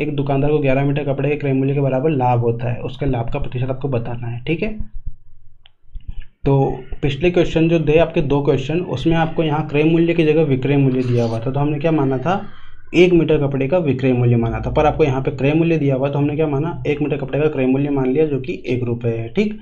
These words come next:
एक मीटर कपड़े का क्रय मूल्य एक रुपये मान लिया, तो तैंतीस मीटर कपड़े का क्रय मूल्य कितना हो जाएगा, तैंतीस into एक यानी कि तैंतीस रुपये हो जाएगा। ठीक है, उसके बाद आपको लाभ दिया हुआ है कि लाभ जो है वो ग्यारह मीटर कपड़े के क्रय मूल्य के बराबर लाभ कमाता है,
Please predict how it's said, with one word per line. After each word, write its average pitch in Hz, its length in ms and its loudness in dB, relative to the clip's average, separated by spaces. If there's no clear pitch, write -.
एक 170 160 4
मीटर 160 160 2
कपड़े 151 220 0
का 147 60 0
क्रय 147 120 -2
मूल्य 143 320 -2
एक 139 120 -4
रुपये 160 160 0
मान 135 240 0
लिया, 143 200 -2
तो 156 60 2
तैंतीस 156 580 0
मीटर 151 220 0
कपड़े 135 320 -4
का 143 100 -6
क्रय 143 180 0
मूल्य 143 160 0
कितना 156 200 0
हो 151 80 2
जाएगा, 147 220 -2
तैंतीस 139 340 -2
into 143 200 2
एक 143 80 0
यानी 143 120 -2
कि 147 60 -4
तैंतीस 160 300 2
रुपये 151 180 0
हो 143 80 0
जाएगा। 127 360 -2
ठीक 190 200 0
है, 226 140 -4
उसके - 200 -2
बाद 147 100 2
आपको 147 200 0
लाभ 135 260 4
दिया 156 240 4
हुआ 143 180 0
है 156 80 0
कि 160 120 -2
लाभ 135 340 2
जो 147 120 0
है 143 100 2
वो 160 100 2
ग्यारह 135 460 4
मीटर 151 260 0
कपड़े 135 300 -2
के 147 60 -2
क्रय 139 200 0
मूल्य 131 220 2
के 131 60 -2
बराबर 127 300 -2
लाभ 120 260 0
कमाता 117 460 -4
है, 110 200 -8